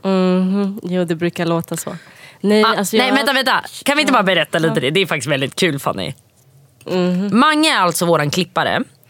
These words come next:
Speaker 2: Eh, han klipper ju de flesta poddarna. Han är så duktig.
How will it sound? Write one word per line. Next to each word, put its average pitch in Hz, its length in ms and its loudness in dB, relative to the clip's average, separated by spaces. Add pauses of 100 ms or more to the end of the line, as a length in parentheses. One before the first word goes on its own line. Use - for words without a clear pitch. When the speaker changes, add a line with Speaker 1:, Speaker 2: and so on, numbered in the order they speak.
(400)
Speaker 2:
Eh, 180 300 0
han 202 180 2
klipper 175 260 -2
ju 151 140 0
de 143 160 0
flesta 151 260 -4
poddarna. 170 520 -2
Han 160 200 -2
är 139 120 -6
så - 240 -4
duktig. 139 400 -4